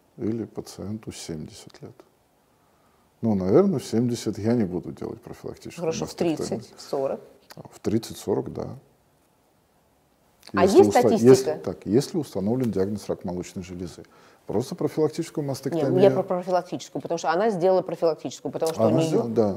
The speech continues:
Speaker 1: у
Speaker 2: Да.
Speaker 1: нее не было.
Speaker 2: Да.
Speaker 1: Да.
Speaker 2: И вот у нас было несколько, несколько, во время Moscow Breast Meeting у нас было несколько презентаций,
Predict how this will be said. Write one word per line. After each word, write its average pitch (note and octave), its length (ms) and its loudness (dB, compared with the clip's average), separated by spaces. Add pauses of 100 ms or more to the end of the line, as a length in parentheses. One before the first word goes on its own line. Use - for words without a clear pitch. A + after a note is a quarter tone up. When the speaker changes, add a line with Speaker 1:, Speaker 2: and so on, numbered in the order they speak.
Speaker 1:
у G#2 60 -4
Speaker 2:
Да. G#2+ 60 2
Speaker 1:
нее D3 140 4
не G#2+ 120 0
было. E2 340 -10 (220)
Speaker 2:
Да. B2 200 -6 (120)
Speaker 1:
Да. - 180 -16 (720)
Speaker 2:
И F3+ 100 0
вот F#3 200 -2
у G3+ 80 2
нас G3+ 180 4
было F3+ 160 4
несколько, F#3+ 540 2
несколько, F3+ 520 -2
во F3+ 60 6
время F3 280 4
Moscow E3 360 0
Breast E3 160 0
Meeting A#3+ 300 -2
у - 20 -2
нас D#3+ 160 0
было D#3+ 160 0
несколько D#3+ 460 0
презентаций, D#3+ 760 -2